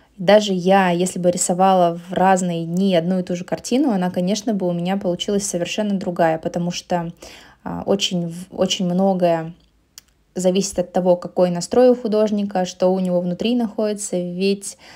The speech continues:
рисование, написание картины, кому как больше нравится, это такой процесс, который можно сравнить с диалогом художника и картины.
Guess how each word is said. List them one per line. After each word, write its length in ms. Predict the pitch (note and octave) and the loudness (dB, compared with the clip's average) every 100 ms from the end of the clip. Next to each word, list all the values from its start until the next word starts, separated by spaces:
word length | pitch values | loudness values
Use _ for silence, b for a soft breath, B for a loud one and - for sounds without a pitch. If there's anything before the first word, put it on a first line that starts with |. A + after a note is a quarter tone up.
| B B | B B
рисование, 880 | - G3 - G3 G#3 G#3+ G3+ F#3+ F#3 | -2 0 2 2 2 2 2 0 0
написание 800 | F#3 F#3 - G3+ G3 F#3+ F#3 F3+ | -2 -2 -4 -2 0 0 -2 -4
картины, 540 | F3+ F3 - B3+ C4+ | -2 -4 -2 0 0
кому 240 | B3 A#3 A3+ | 0 0 -2
как 160 | A3 | -4
больше 300 | G#3 G#3+ - G#3 | -4 -4 -2 0
нравится, 720 | G3+ G3+ G3 - - F#3 F3+ B B B | 2 2 0 -4 -2 -2 -2 B B B
это 160 | F#3+ F#3 | -4 -2
такой 280 | F#3 F#3+ | 0 0
процесс, 540 | F#3 F3+ F3+ - C4 C#4+ | 0 -2 -2 2 2 2
который 360 | G3 G3 F#3+ | -2 0 -2
можно 500 | F#3+ F#3+ F#3+ F#3+ F3 | 0 0 -2 -4 -4
сравнить 720 | F3 - F#3 F3+ F3+ G3+ A3+ A3 | -6 -6 -2 -2 -2 -2 -4 -6
с 180 | F3+ F3+ | -8 -6
диалогом 920 | F3 F3 F3 E3+ F#3+ G3+ F#3+ F3+ F3 | 2 2 4 2 4 4 4 0 -4
художника 960 | - F3 E3+ G3 A#3 A3 G3+ F#3 F3 F3+ B B B | -6 -2 0 2 2 0 0 0 -2 -6 B B B
и 100 | F#3+ | -4
картины. 760 | F#3+ F#3 - - G3 F#3 E3+ | 2 0 0 -2 0 0 -4